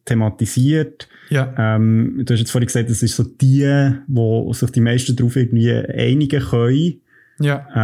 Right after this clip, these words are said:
Speaker 1: Ähm, wie wird jetzt, also, oder, oder w-, wieso ste-, also steht die Geschichte, die Entstehungsgeschichte jetzt raus? Also, wieso, was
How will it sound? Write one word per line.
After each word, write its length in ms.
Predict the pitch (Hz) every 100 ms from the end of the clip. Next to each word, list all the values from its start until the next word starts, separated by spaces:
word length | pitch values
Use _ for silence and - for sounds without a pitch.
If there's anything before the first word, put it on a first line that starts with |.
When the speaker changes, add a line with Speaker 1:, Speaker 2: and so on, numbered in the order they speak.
| 110 110
Speaker 1:
Ähm, 500 | 110 110 113 - - _ 131 120 - - - - _ _ _ _ _ _ 196 -
wie 160 | 117
wird 240 | 117 135 139
jetzt, 360 | 139 - -
also, 400 | 127 117 120 113
oder, 240 | 117 113 - 120
oder 360 | 123 113 110
w-, 200 | 120 - 110 - _ - - _ _
wieso 340 | - 117 131 127
ste-, 320 | 127 123 -
also 320 | 113 104 107 113 -
steht 340 | - 117 117
die 180 | 135 135
Geschichte, 540 | - 123 - - 120
die 160 | 123 131
Entstehungsgeschichte 680 | 123 123 113 - 113 - 113
jetzt 120 | -
raus? 180 | 135 139
Also, 500 | 135 131 - 110 104
wieso, 180 | 107 -
was 100 | 113